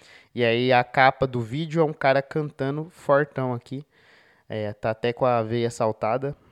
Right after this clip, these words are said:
Então já começa por aí. Eu vou jogar bem pra cima, mano, porque tem muita mensagem. Aí eu vou ver se eu acho uns áudios aqui. Mensagem, mensagem. Ixi, vai ser difícil achar áudio, viu? O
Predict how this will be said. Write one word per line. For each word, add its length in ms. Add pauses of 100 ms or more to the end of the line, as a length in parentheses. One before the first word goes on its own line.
(920)
Então 180
já 140
começa 400
por 180
aí. 160 (500)
Eu 80
vou 140
jogar 420
bem 300
pra 180
cima, 380
mano, 320
porque 160
tem 140
muita 440
mensagem. 640 (220)
Aí 80
eu 80
vou 120
ver 100
se 120
eu 80
acho 280
uns 200
áudios 360
aqui. 180 (800)
Mensagem, 720
mensagem. 720
Ixi, 180
vai 100
ser 140
difícil 380
achar 220
áudio, 360
viu? 120
O 220